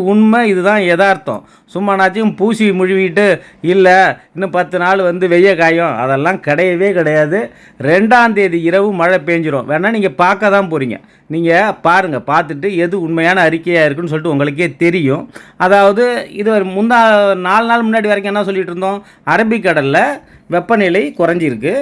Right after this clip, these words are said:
லேசா ஏறுற மாதிரி தெரியுது. குமரிக்கடல்ல வந்து மூணாம் தேதி ஒரு சுழற்சி வந்து தென் மாவட்டங்களுக்கும் சேர்த்து மழை பெய்யுது.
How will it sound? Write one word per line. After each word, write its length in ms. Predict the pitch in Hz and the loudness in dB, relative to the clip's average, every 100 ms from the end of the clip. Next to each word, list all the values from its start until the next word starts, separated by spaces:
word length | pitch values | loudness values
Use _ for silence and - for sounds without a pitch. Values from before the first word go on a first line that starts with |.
| 302 - - | -8 -16 -6
லேசா 360 | 151 170 170 233 175 | 0 2 2 2 4
ஏறுற 260 | 185 190 180 | 2 2 0
மாதிரி 240 | 170 185 165 | 0 -2 -4
தெரியுது. 380 | 156 147 143 208 233 - | -4 -6 -6 -6 -8 -8
குமரிக்கடல்ல 600 | 180 208 196 175 165 151 | -4 -2 0 0 0 0
வந்து 260 | 147 165 220 | -2 0 -2
மூணாம் 340 | 202 185 202 175 | 0 0 0 0
தேதி 200 | 160 147 | -2 -2
ஒரு 120 | 131 | -4
சுழற்சி 360 | 143 175 160 | -2 -4 -2
வந்து 180 | 160 165 - | -4 -4 -4
தென் 220 | - 208 254 | 0 2 4
மாவட்டங்களுக்கும் 760 | 262 226 190 185 180 180 185 185 | 2 2 2 0 -2 -2 -4 -4
சேர்த்து 240 | 180 175 | -4 -2
மழை 200 | 160 143 | -2 -2
பெய்யுது. 300 | 131 120 104 | -2 -6 -8